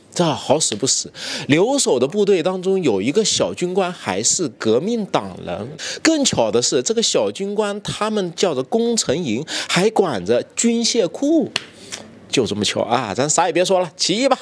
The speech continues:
这小军官啊，熊秉坤一扯上，这咱们反了吧？啊，这么腐朽的清政府啊，那就这么反了。顺手呢，也把端方给杀了。武汉起义就这样发生了。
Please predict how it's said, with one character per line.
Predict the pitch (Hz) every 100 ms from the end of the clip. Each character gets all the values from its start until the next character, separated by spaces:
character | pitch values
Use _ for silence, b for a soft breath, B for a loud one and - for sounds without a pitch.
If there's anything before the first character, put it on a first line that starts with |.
| -
这 | -
小 | 160 117
军 | 104 147
官 | 160 156
啊， | - 107 -
熊 | - 107 127
秉 | 147 87
坤 | - 135 - - -
一 | -
扯 | 226 -
上， | 175 143 110
这 | 139
咱 | - 151
们 | 285
反 | 269 - 170
了 | 180 262
吧？ | 320
啊， | 320 107 101 110 95 - B B B
这 | 185
么 | 185
腐 | 175 180 214
朽 | 269 151
的 | 151
清 | - 226
政 | 233 180
府 | 117 107
啊， | 110 165 - -
那 | 95 87
就 | - 101
这 | 98
么 | 95
反 | 95 80 85
了。 | 87 -
顺 | 180 143
手 | 104
呢， | 98 110 107
也 | 110
把 | 110 82 71
端 | - 135
方 | 135 131
给 | 127 92 82
杀 | - 143 147
了。 | 127 - -
武 |
汉 | 95 131 135
起 | - 95 92
义 | 95
就 | -
这 | 98 98
样 | 87
发 | 101
生 | 101 107
了。 | 98